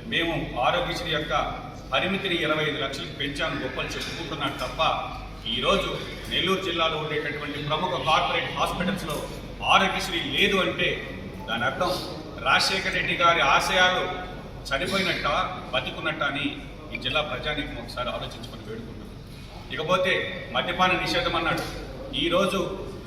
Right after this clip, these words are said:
స్వయాన నాసి రకమైనటువంటి మద్యం తయారు చేస్తూ ప్రభుత్వమే అమ్ముతూ అక్క చెల్లెమ్మల మెడలో మంగళసూత్రాలు తెగిపోతున్నా కూడా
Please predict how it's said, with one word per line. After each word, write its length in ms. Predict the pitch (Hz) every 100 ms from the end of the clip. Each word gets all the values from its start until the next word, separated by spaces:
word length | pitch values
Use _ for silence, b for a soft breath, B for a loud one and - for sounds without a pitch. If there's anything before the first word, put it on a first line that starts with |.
| -
స్వయాన 580 | 160 190 190 185 196
నాసి 260 | 165 180 180
రకమైనటువంటి 560 | 175 170 170 156 156 156
మద్యం 340 | 147 147 196
తయారు 440 | - 160 180 180
చేస్తూ 240 | 170 170 190
ప్రభుత్వమే 560 | 165 156 185 185 180
అమ్ముతూ 480 | 170 156 190 190 - - - - -
అక్క 300 | - 196 190
చెల్లెమ్మల 320 | - 180 170
మెడలో 380 | 147 160 185 175
మంగళసూత్రాలు 800 | 147 160 196 196 196 190 190
తెగిపోతున్నా 680 | 185 180 190 196 196 202 185
కూడా 320 | 180 185 202